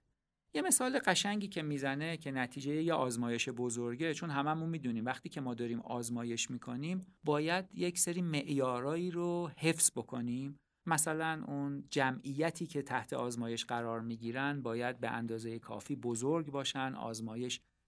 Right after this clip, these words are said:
تکرارپذیر باشه و برای همین آزمایش‌هایی که علمی باشن تو این حوزه الزاماً تعدادشون خیلی زیاد نیست. برای همین به یه مجموعه آزمایشی که می‌شه علمی بهش اتکا کرد کتاب رجوع می‌کنه. یه مثال جذابی که می‌زنه رو انتخاب موزیکه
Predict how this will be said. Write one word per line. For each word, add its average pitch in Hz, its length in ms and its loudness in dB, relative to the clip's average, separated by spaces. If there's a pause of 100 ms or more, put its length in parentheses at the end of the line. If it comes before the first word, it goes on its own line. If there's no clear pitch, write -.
تکرارپذیر 131 880 0
باشه 190 300 -2
و 175 120 2
برای 160 180 0
همین 233 220 2
آزمایش‌هایی 151 760 0
که 214 220 -2
علمی 151 360 6
باشن 147 340 0
تو 156 140 -8
این 160 120 -4
حوزه 180 320 -2
الزاماً 160 480 2 (320)
تعدادشون 226 640 2
خیلی 170 340 6
زیاد 147 440 10
نیست. 107 280 0 (320)
برای 156 260 4
همین 185 440 2
به 156 120 4
یه 165 100 2
مجموعه 127 580 0
آزمایشی 127 720 -2
که - 160 -6
می‌شه 143 460 -2
علمی 123 380 0
بهش 123 300 0
اتکا 120 480 -6
کرد 131 320 0
کتاب - 400 -8
رجوع - 280 -10
می‌کنه. - 200 -20 (280)
یه 269 80 4
مثال 254 340 4
جذابی 190 500 6
که 190 120 -4
می‌زنه 170 360 0
رو 190 80 4
انتخاب 156 520 2
موزیکه 123 720 0